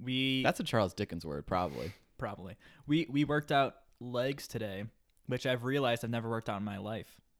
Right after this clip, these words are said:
Speaker 2: Yes, you have. Don't lie to me.
Speaker 1: I haven't worked out in ages, and I just got my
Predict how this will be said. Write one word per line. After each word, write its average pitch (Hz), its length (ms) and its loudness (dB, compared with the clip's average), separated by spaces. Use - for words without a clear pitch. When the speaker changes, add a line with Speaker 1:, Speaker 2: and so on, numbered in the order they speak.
Speaker 2:
Yes, 165 120 -10
you 233 100 -2
have. 98 240 4
Don't 139 140 2
lie 80 140 -2
to 69 80 -6
me. 87 160 -2
Speaker 1:
I 120 120 -4
haven't 120 200 -4
worked 117 260 -4
out 107 140 2
in 104 120 -4
ages, 107 580 -8
and 120 120 -6
I 113 160 -2
just 120 260 -8
got 107 160 -2
my 104 120 -4